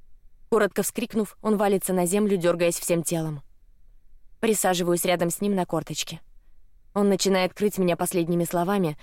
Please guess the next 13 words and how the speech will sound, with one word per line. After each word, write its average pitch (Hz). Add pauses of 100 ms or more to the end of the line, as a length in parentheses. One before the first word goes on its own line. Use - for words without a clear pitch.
(240)
но 220
я 196
держу 175
шокер 185
рядом 170
с -
его 175
головой. 165 (1040)
«Ты 233
че, 226
в -
конец 214
охерела? 196